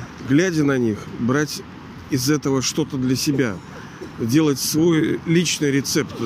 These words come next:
для преобразования себя, для работы, ну, вот с собой. Но если вы пошли дальше и помогаете, то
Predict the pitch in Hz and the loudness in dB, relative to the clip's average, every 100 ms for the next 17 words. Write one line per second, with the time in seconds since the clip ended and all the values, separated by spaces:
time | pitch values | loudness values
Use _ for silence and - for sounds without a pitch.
0 | 107 127 139 131 120 - 139 139 135 131 | -2 0 0 -2 -4 -2 0 2 0 2
1 | 143 143 139 135 127 117 - - - - | 2 2 2 2 2 -2 -6 -10 -10 -6
2 | - 131 127 147 127 127 127 131 131 135 | 0 4 4 2 2 0 0 0 0 2
3 | 123 120 135 110 113 - - 139 123 147 | 2 2 0 -2 -4 -4 -2 0 2 4
4 | 135 - - - - - - - 160 165 | 2 -2 -10 -12 -12 -12 -4 2 4 4
5 | 165 147 156 139 165 156 160 - 147 139 | 4 2 0 0 2 2 0 2 4 4
6 | 127 139 147 143 175 151 123 120 127 123 | 4 2 2 2 0 0 -2 -2 0 2
7 | 123 120 117 | 2 0 -2